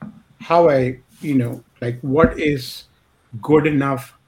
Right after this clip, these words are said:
for me at that very moment. And I think if we take that and we take those slices and put them, you know, one after another,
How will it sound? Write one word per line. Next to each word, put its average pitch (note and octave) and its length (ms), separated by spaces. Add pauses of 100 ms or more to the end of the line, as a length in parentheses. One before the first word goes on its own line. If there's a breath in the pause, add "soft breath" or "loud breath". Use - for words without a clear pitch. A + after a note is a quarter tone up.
(100)
for B2+ 160
me C3 360
at A#2 260
that B2+ 360
very A#2 260
moment. B2 560 (480 soft breath)
And C3 160
I D#3+ 100
think A#3 240
if G3 280
we G3+ 280
take F3 380
that C3+ 400
and C#3 160
we D3+ 140
take E3+ 300
those D#3 280
slices C3 800 (460 soft breath)
and B2+ 220
put E3 240
them, C#3 400
you D#3 140
know, C3+ 100
one C#3+ 220
after D3 380
another, B2+ 560